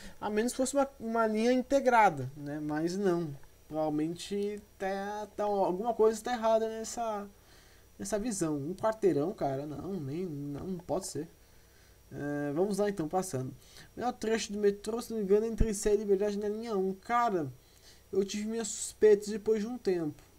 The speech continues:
Sé e Liberdade é realmente bem próximo, cerca de quinhentos metros, só que entre Luz e Tiradentes também tá bem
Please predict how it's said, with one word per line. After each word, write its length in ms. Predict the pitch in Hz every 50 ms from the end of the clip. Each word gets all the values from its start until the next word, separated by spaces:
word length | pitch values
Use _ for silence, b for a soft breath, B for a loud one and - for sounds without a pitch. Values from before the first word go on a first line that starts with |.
| B B B B B B -
Sé 140 | - - 202
e 40 |
Liberdade 420 | 220 220 202 214 190 208 214 202 214
é 20 |
realmente 320 | 214 208 202 214 202 - 202
bem 120 | 226 240
próximo, 460 | 196 - 196 190 190 180 185 - 170
cerca 320 | - - - 202 196 202 196
de 80 | 202
quinhentos 400 | 196 - 196 208 214 202 - 202
metros, 380 | 175 175 170 165 165 165 165 -
só 100 | 196 190
que 100 | 190 208
entre 220 | 208 202 208 202
Luz 220 | 202 202 233 196 220
e 60 | 202
Tiradentes 540 | 220 214 202 185 170 196 220 220 - - -
também 400 | 247 254 247 196 175 233 269 269
tá 140 | - 262
bem 220 | 220 214 262 285